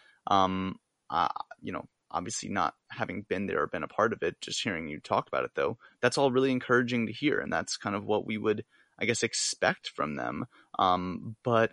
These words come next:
I, I'm, again, just wish that we could have known sooner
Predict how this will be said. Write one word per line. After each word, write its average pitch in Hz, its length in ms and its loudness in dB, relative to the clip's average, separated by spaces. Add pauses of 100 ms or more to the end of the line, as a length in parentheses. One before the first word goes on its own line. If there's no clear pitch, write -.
I, 113 360 2
I'm, 107 300 -4 (480)
again, 117 500 -2
just - 180 -2 (540)
wish 139 240 4
that 120 160 4
we 135 100 0
could 147 160 2
have 139 80 2
known 135 240 4
sooner 190 380 -2